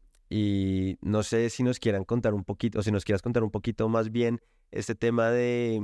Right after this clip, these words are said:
de, de, bueno, o sea, cómo, cómo lo, lo, lo,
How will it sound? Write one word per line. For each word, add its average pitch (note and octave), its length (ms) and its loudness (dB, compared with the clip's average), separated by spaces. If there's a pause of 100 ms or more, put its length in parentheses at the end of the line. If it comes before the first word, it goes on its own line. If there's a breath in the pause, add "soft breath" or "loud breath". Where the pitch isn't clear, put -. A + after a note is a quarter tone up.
(120)
de, F#2 760 0
de, F#2 140 -2
bueno, G#2+ 400 2
o F#2 80 -2
sea, F2 340 -4 (360)
cómo, G2 460 2
cómo G#2 220 2
lo, A#2 460 2
lo, G2+ 260 0
lo, G2+ 160 0